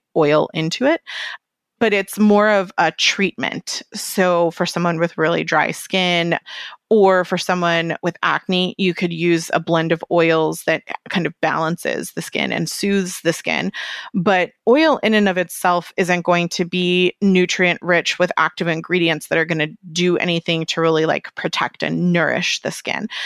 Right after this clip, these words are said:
And some of those oils, in most cases, can be occlusive. So it's a matter of finding the right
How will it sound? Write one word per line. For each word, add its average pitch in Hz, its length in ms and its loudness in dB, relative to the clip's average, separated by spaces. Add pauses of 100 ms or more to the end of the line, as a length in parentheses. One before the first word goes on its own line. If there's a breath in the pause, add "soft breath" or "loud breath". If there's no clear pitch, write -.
(280 loud breath)
And 196 500 0
some 196 280 -2
of 196 180 0
those 185 300 4
oils, 170 560 2
in 180 120 2
most 185 280 2
cases, 170 560 0
can 175 280 0
be 165 300 0
occlusive. - 540 -4
So 190 200 0
it's 180 140 2
a 175 60 0
matter 170 300 0
of 175 120 -2
finding 170 720 0
the 165 140 -2
right 165 260 0